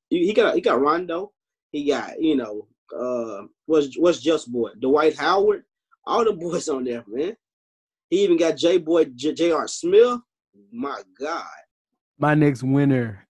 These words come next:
Speaker 2: is gonna be Kyle Lowry.
Speaker 1: Hmm.
Speaker 2: Kyle, Kyle Lowry had a knock for being a playoff disappointment, disappeared in the playoffs. This year, and, and a little bit last year too, but definitely this year, he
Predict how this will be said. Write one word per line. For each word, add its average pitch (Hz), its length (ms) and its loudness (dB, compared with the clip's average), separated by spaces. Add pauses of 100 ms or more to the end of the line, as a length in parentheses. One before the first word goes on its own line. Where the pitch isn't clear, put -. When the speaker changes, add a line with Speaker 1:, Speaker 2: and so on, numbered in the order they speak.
Speaker 2:
is 120 160 -4
gonna 123 200 -4
be 117 140 -8
Kyle 165 320 -6
Lowry. 113 520 -8 (1000)
Speaker 1:
Hmm. 466 160 4
Speaker 2:
Kyle, 453 280 -4 (520)
Kyle 208 300 -2
Lowry 180 320 2
had 160 160 2
a 131 80 0
knock 135 580 2
for - 160 -8
being 127 640 -2
a 110 60 -10
playoff 143 440 -2
disappointment, 131 840 -4 (340)
disappeared 135 560 2
in 127 80 0
the 127 60 -4
playoffs. 120 600 -6 (480)
This 175 280 6
year, 151 320 6
and, 151 240 -8 (140)
and 165 180 -10
a 175 100 0
little 226 140 4
bit 262 140 0
last 190 300 0
year 147 60 -2
too, 151 220 -4
but 117 220 -12
definitely 190 400 -6
this 147 260 0
year, 120 360 -4 (320)
he 147 340 -4